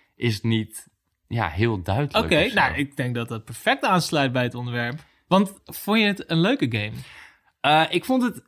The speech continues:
Speaker 1: wel een leuke game. Ik had wel wat, <laughs> eh, irritatiepuntjes, moet
Speaker 2: Mhm.
Speaker 1: ik zeggen. Het is echt fucking, ja, het is best wel pittig.
Speaker 2: Ja.
Speaker 1: Eh, ik heb gisteren,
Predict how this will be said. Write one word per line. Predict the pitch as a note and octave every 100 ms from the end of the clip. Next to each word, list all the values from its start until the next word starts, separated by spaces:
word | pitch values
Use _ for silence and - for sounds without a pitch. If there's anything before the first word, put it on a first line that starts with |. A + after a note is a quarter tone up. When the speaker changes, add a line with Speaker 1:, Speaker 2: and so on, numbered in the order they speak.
| _
Speaker 1:
wel | D3+ D3 G3 G3+ -
een | D3+ D3+ D3 C3+ - _ _ _
leuke | A#2 A2 A2+ B2 D3
game. | D3+ D#3+ A3+ C#4+ C4 _
Ik | C#3
had | B2+ E3+ D3+
wel | D#3 D3
wat, | C#3+ C#3+ D3
<laughs> | D3+ B2 D#3+ C3+ C3 _ E3+ - A2+
eh, | - C3 C3 B2+
irritatiepuntjes, | C3 C#3 C#3 C3 B2 D3 - D#3+ E3 E3 E3+ F3+ G3+ -
moet | D3+
Speaker 2:
Mhm. | C3
Speaker 1:
ik |
zeggen. | D#3 D#3 D3+ F3 F3+
Het | C3+
is | - B2
echt | C#3 B2+ -
fucking, | - C#3+ C3 A#2+ A2+ G#2+ - _ _
ja, | D2 G#2
het | F#2+
is | A2 G2+
best | A2+ G#2+
wel | F#2+ F2+ D#2+ - - _
pittig. | A2+ - F#3 - -
Speaker 2:
Ja. | D3 A2+ - - _ _ _ _
Speaker 1:
Eh, | A2+ A2 G#2+ G#2 G#2 G2+ - A2+
ik | G#2+
heb | A2+
gisteren, | - D3 C#3+ - C3 A#2 A2